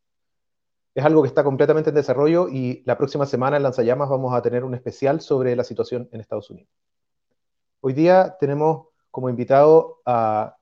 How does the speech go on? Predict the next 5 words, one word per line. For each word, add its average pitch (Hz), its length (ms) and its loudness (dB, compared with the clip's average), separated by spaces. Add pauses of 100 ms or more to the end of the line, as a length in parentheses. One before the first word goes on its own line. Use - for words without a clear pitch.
(320)
Claudio 143 680 0 (180)
Alvarado 123 640 0
Lincopi. 135 560 -6 (420)
Él 135 140 -2
es - 400 -4